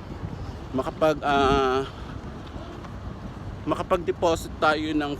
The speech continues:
five thousand every week or five thousand every, ah, two weeks, ganon. Every two weeks, every two,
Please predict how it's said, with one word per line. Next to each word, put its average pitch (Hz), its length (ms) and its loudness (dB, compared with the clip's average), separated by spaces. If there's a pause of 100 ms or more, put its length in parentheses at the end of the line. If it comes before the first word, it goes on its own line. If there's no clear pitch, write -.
five 202 320 6
thousand 151 960 4 (480)
every 143 480 2
week 131 400 0 (680)
or 143 200 6
five 156 320 4
thousand 156 840 4 (1120)
every, 202 440 4 (320)
ah, 147 200 8
two 147 360 -2
weeks, - 520 -4
ganon. 123 520 4 (180)
Every 135 320 2
two 156 260 0
weeks, 151 440 -2 (500)
every 175 380 4
two, 165 360 2